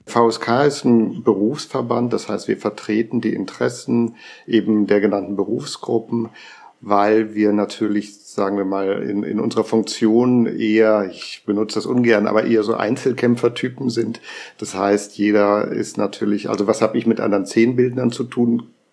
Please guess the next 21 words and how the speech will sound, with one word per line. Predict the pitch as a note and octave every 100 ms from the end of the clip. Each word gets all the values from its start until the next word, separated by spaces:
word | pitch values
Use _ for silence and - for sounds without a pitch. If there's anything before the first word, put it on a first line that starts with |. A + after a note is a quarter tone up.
| G#3
Äh, | G#3 G#2+ - - -
äh, | - B2+ A2 A2
Kraft | A2 - - A#2+ -
meines | A2 A2+
Amtes | A2+ G#2 A2
gar | A2+ G2+
nichts, | B2 C3+ -
weil, | A2+ G#2+ G#2+ A2 -
weil | G#2+ G#2
es | -
immer | A2+
nur | G#2+ G#2+
einen | G#2 G2+
Szenenbildner | - G#2 G2 G2+ A2
gibt, | G2 C3 - -
außer | E2 G#2+ - G#2+ - - G#2+
in | G#2+
wenigen | G2 G#2+ G2+
Ausnahmen. | - B2+ B2+ - A#2 A2+ - - - - - - -
Und | - G#2+ G#2+ -
insofern, | G#2+ G#2 G#2+ G#2+ - G#2 G#2+ A2 A2+